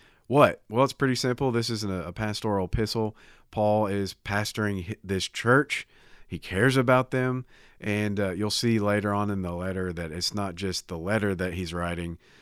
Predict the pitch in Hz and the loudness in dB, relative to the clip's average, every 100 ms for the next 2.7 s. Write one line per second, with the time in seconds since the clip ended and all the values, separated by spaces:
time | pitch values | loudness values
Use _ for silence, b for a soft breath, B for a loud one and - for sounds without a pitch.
0 | b 104 92 90 - 143 156 127 90 87 | b -6 -2 0 4 6 8 6 2 -2
1 | 85 80 98 - - 85 95 92 95 87 | -4 -4 -8 -8 -6 -6 -6 -6 -6 -6
2 | 87 85 76 - 120 139 - | -8 -10 -12 -4 0 0 -4